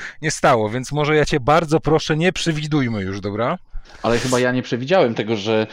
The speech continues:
Speaker 2: nastąpi spadek
Speaker 1: No
Speaker 2: ważności
Speaker 1: dobra, to moja
Speaker 2: sprzedawcy
Speaker 1: wina.
Speaker 2: B two B. <laughs> No właśnie.
Speaker 1: No dobra, to moja wina, więc moja skucha,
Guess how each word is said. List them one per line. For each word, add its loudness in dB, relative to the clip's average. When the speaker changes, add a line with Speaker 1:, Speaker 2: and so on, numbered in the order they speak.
Speaker 2:
nastąpi -2
spadek 0
Speaker 1:
No -4
Speaker 2:
ważności 4
Speaker 1:
dobra, 4
to 2
moja 2
Speaker 2:
sprzedawcy 0
Speaker 1:
wina. -4
Speaker 2:
B -2
two 2
B. -2
<laughs> 2
No 4
właśnie. 0
Speaker 1:
No 0
dobra, 4
to -2
moja 2
wina, -2
więc -6
moja 0
skucha, 0